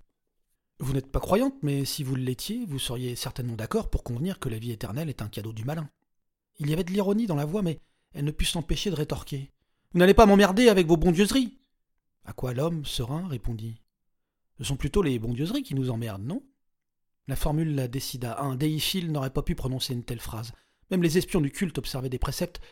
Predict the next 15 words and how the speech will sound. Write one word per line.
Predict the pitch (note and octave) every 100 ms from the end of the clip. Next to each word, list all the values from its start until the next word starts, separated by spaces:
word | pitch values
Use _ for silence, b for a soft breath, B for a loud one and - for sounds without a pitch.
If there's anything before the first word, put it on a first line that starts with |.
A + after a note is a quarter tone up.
| -
qui | C#3+
les | B2
trahissaient | - C3 B2+ D3+
sans | - B2+
détour. « | B2 - A#2+ A2+ - _ _ _ _ _ _ -
Oui, | D#3+ F#3+
ces | -
bondieuseries | C3+ C#3+ C#3+ D3 D#3
nous | C#3+ C3+
emmerdent, | C3+ E3 D3+
elles | C3+
nous | C#3
pourrissent. » | - D3+ D#3+ - - _ _ _ _ _ -
La | A#2+
mort ? | C3 E3 D#3+